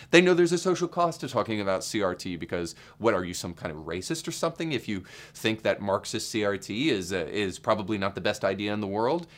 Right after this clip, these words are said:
and it actually divides people rather than actually helps us really appreciate our differences and, and bring reconciliation, that it actually stokes animosity? So there's this general cowardice that keeps us from jumping into these things.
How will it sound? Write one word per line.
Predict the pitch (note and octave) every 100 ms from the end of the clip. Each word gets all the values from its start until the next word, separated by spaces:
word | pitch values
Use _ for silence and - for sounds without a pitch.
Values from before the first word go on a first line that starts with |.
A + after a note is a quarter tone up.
| -
and | A2
it | F#2
actually | G2 - G#2
divides | F2+ E2+ F#2+ G#2+ -
people | - A2+ C#3 G#2+
rather | F#2 F#2
than | F#2 E2
actually | E2+ F#2+ G#2 F#2
helps | - F#2+ -
us | G2 F#2
really | F#2+ G2 F2+
appreciate | - G#2 G2 G2+ F#2 F2+ - - - -
our | F#2 E2+
differences | G#2 - G#2+ - A2 A#2+ B2
and, | F2 E2 D#2+ - - -
and | G2 F2+
bring | G2+ A2+
reconciliation, | A#2 A#2 C3 C3 B2 A#2+ A#2 C#3 E3+ E3
that | A2+
it | F2
actually | G2 - F#2
stokes | - A2 -
animosity? | A2 G2+ F#2 A#2 D#3+ E3+ G#3 - - - - - -
So | D#3
there's | D#3 F#3
this | F#3 F3+
general | B2+ E3+ G3 G#3
cowardice | G3+ C#3+ A#2 F#2 F#2
that | F#2
keeps | - G2 F#2
us | -
from | F#2
jumping | F2+ E2+ E2+
into | E2 D#2+
these | - -
things. | - - -